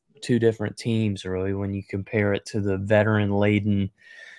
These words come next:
consistent defense that consistently seems to step up and come through, and then the offense that you never really know what to expect and just never really seems to step up when, when needed, except for a couple of those,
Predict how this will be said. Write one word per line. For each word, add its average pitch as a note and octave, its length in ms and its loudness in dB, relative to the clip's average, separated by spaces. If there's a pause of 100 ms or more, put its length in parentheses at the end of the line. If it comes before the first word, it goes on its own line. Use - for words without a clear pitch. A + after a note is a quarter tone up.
(180)
consistent B2+ 800 2
defense A2+ 680 2
that - 220 -2
consistently A2 640 -2
seems G#2 300 -2
to G2+ 80 -4
step A2 360 0
up A2 180 4
and G#2 160 -2
come G#2+ 220 0
through, G#2+ 360 0
and G#2 120 0
then G#2 100 0
the G2 100 2
offense G#2 600 2
that A2 140 -2
you G#2+ 160 0
never G#2 280 2
really G2+ 220 0
know G2+ 220 0
what G2+ 240 0
to G2 80 -2
expect F#2+ 640 -2 (1120)
and G#2 120 2
just G2+ 180 0
never G#2 280 4
really G2 240 2
seems G2+ 400 0
to G2+ 100 -2
step G#2 380 2
up G#2 300 4
when, G2 360 -2 (840)
when C3 340 6
needed, B2 420 8
except A#2 380 4
for A#2+ 100 4
a G#2+ 60 2
couple A2 340 2
of G#2 60 0
those, G#2 320 -2